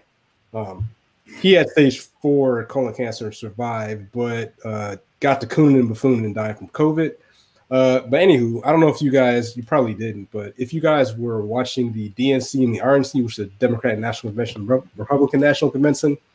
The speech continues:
Convention, oh, it's pretty much, uh, to sum it up, they're pretty much, um, I guess, parades for the party to make their, their bid for why they should be president or continue to be president of the United States.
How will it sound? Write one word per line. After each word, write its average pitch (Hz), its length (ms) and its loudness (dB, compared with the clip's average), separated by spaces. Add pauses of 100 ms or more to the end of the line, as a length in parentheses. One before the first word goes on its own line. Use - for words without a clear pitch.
(220)
Convention, 139 500 4 (480)
oh, 143 120 8
it's 135 100 0
pretty 240 180 2
much, 214 300 4
uh, 131 560 2 (640)
to 123 240 4
sum 170 240 4
it 139 80 6
up, 131 100 4
they're 120 80 -2
pretty 156 180 2
much, 135 240 2
um, 107 360 -8 (760)
I 156 60 0
guess, 143 180 2
parades 135 500 4
for 123 200 -4
the 113 100 -6
party 127 500 2
to 120 140 -6
make 120 280 -4
their, 113 280 -2
their 120 140 -6
bid 120 320 0
for 120 100 0
why 113 220 -2
they 113 120 -2
should 110 200 -10
be 110 320 -4
president 135 500 2
or 107 220 -4
continue 151 340 0
to 165 60 0
be 165 60 -8
president 165 300 2
of 170 40 0
the 170 80 2
United 156 120 0
States. 165 400 -4